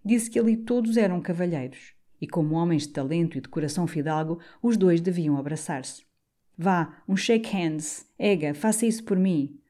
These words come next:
Alencar, vamos, peço-lhe eu." O autor de Elvira deu um passo. O autor das Memórias de um Átomo estendeu a mão. Mas o primeiro aperto foi goxo e mole.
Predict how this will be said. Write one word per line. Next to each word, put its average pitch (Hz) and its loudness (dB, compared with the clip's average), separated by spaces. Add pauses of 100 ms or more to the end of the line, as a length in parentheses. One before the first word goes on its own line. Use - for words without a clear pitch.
(120)
Alencar, 185 0
vamos, 165 0
peço-lhe 208 0
eu." 135 -8 (400)
O 165 0
autor 170 4
de 165 2
Elvira 160 2
deu 147 2
um 170 4
passo. 135 -8 (440)
O 175 0
autor 175 2
das 156 0
Memórias 160 0
de 147 -2
um 151 0
Átomo 170 -2
estendeu 165 0
a 147 2
mão. 147 -2 (500)
Mas 180 2
o 190 2
primeiro 233 4
aperto 226 0
foi 196 0
goxo 160 -2
e 165 0
mole. 135 -2